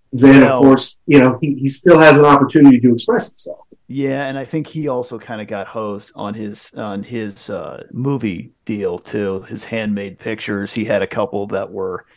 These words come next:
Speaker 2: difficult to make. I think he had problems with Terry Gilliam, and he
Speaker 1: Mm-hmm.
Speaker 2: definitely had problems with, uh, Sean Penn. And he was, I think at this point in time, he was just kind of burned out on the whole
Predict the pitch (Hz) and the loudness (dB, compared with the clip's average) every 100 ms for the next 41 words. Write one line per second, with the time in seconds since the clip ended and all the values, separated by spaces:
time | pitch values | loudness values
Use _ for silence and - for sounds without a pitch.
0 | _ - - 127 117 107 107 104 107 98 | _ -10 -6 -4 -4 -4 -6 -4 -4 0
1 | 98 98 101 95 104 117 107 92 - 101 | 0 -2 -6 -8 -10 -12 -12 -12 -6 -6
2 | 98 104 - 110 104 107 110 101 101 92 | -6 -8 -12 -10 -10 -10 -8 -8 -8 -10
3 | 90 92 _ _ _ - 113 113 113 110 | -12 -14 _ _ _ -10 -8 -6 -4 -4
4 | 113 104 110 98 - 104 95 95 87 - | -4 -8 -6 -8 -4 -4 -4 -8 -14 -12
5 | 98 92 - - - 104 - 123 101 95 | -10 -10 -10 -8 -6 -6 -8 -6 -6 -8
6 | - 107 101 87 95 - 104 107 107 104 | -8 -8 -8 -10 -12 -8 -6 -6 -10 -8
7 | - 110 127 104 107 101 107 - 107 95 | -8 -6 -6 -8 -10 -12 -12 -10 -10 -8
8 | 104 92 101 107 - 101 - 107 85 71 | -10 -10 -12 -14 -14 -14 -12 -10 -10 -8
9 | 104 98 92 95 95 87 85 104 98 90 | -8 -6 -6 -6 -6 -10 -10 -6 -6 -6
10 | 80 | -10